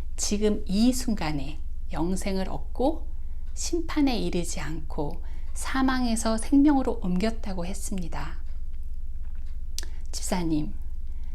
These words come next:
이 시간 예수 그리스도를 구주, 구세주로 믿고 영접하기를 원하십니까? 예수를 구세주로 믿고 영접하기를 원하신다면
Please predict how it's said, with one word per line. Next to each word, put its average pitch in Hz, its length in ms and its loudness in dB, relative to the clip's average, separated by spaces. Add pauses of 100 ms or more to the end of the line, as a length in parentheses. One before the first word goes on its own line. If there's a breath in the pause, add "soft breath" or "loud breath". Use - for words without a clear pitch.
(140 loud breath)
이 202 120 0
시간 185 680 -2
예수 202 320 0
그리스도를 196 560 0
구주, 190 480 0 (140)
구세주로 202 460 2
믿고 208 420 2
영접하기를 175 680 0
원하십니까? 185 880 -2 (1300 loud breath)
예수를 277 540 4
구세주로 240 500 0
믿고 196 440 2
영접하기를 196 760 0
원하신다면 175 1080 0